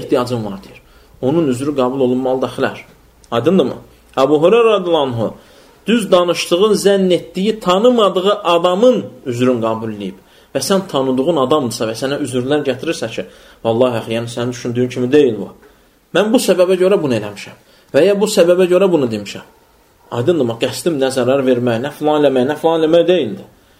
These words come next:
Qəsdim bu idi. Çünki hər bir şübhəli şeyin üzü açılmalı daxilər. Soruşulanda bəyan elə, üzrü bəyan elə. De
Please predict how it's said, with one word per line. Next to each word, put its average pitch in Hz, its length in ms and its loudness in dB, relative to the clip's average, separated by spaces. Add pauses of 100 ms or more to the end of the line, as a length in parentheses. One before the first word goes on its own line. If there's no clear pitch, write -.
(360)
Qəsdim 151 400 0
bu 180 140 4
idi. 110 200 -4 (300)
Çünki 190 300 -2
hər 170 380 -2
bir 135 120 -2
şübhəli 135 480 -4
şeyin 151 500 -2
üzü 143 280 -2
açılmalı 117 560 -6
daxilər. - 340 -12 (380)
Soruşulanda 120 760 -2
bəyan 151 300 2
elə, 113 160 -6
üzrü 123 300 -2
bəyan 165 280 0
elə. 101 140 -10 (800)
De 190 120 8